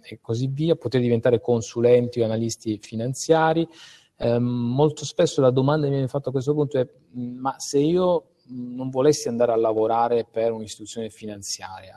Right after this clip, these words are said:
eh, ma io, a me piace il mondo dell'industria, eh, è possibile con il clef andare a lavorare all'interno di un'azienda che non sia necessariamente un'azienda,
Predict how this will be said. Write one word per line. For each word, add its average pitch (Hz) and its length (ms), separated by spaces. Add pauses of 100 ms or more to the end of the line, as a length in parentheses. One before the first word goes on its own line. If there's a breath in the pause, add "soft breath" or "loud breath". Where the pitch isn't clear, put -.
(140)
eh, 107 200
ma 113 380 (340)
io, 123 400
a 110 200
me 120 120
piace 120 340
il 113 100
mondo 117 260
dell'industria, 107 760 (360 soft breath)
eh, 101 280
è - 120
possibile 135 440
con 120 120
il 110 140
clef 117 400
andare 117 520
a - 20
lavorare 113 540
all'interno 110 420
di 107 60
un'azienda 107 440
che - 180
non 135 180
sia 120 180
necessariamente 113 600
un'azienda, 107 560